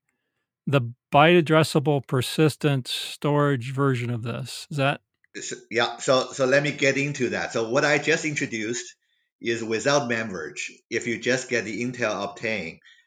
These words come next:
Speaker 2: you have these modes to choose from. So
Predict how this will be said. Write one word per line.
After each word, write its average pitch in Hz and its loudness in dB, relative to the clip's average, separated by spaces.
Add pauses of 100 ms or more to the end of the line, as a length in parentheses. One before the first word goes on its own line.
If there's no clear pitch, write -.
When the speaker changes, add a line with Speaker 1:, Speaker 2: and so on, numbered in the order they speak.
(200)
Speaker 2:
you 95 -6
have 101 -4
these 107 -10
modes 95 -6
to 92 -8
choose 95 -8
from. 60 -16 (680)
So 110 -2